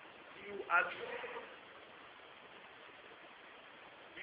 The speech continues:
ibì kan tí ọjẹ́ ló àpáta, ibẹ̀ náà lọ kúra wọn lọ, ni wọ́n ń gbé.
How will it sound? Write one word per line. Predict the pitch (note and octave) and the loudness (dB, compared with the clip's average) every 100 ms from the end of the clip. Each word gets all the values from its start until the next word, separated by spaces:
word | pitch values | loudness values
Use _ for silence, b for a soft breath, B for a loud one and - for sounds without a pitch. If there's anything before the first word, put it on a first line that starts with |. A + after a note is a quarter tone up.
| F#3+ | -2
ibì | F3+ F3 | 0 -2
kan | - F#3 F#3+ F#3+ | 0 6 6 4
tí | - G#3+ G#3+ G#3+ G#3 - - - - - - - - - - - | -4 -4 0 -2 -4 -8 -12 -12 -12 -12 -12 -12 -12 -12 -12 -2
ọjẹ́ | - F3+ F#3 G3+ | 6 8 10 8
ló | G3+ | 10
àpáta, | G3+ E3+ - E3 F3+ E3 D#3 - - - - - - - - - | 10 10 10 10 12 12 12 4 -6 -10 -10 -12 -12 -12 -12 -8
ibẹ̀ | D3+ D3+ | 2 6
náà | D3+ E3 E3+ | 8 10 10
lọ | D#3 | 10
kúra | D3+ D#3+ C#3+ | 6 6 6
wọn | C#3 C#3 | 6 4
lọ, | C3+ - - - - - - - - - | 0 -2 -12 -12 -12 -12 -12 -12 -12 -8
ni | C#3 | -2
wọ́n | D3 D#3 | 4 4
ń | D#3+ | 6
gbé. | E4 | 6